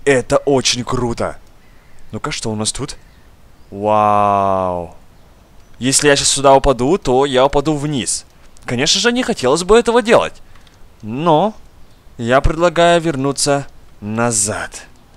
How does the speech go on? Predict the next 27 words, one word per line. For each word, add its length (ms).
Посмотрите, 440
пожалуйста, 560
этот 200
мороженщик 520
хочет 360
пройти 320
отсюда. 460
То 160
есть 220
он 200
видит 300
то, 60
что 160
я 140
тут, 360
и 540
он 220
пытается 580
забраться 500
ко 120
мне. 380
Но 200
у 120
него 280
это 140
не 100
получается. 760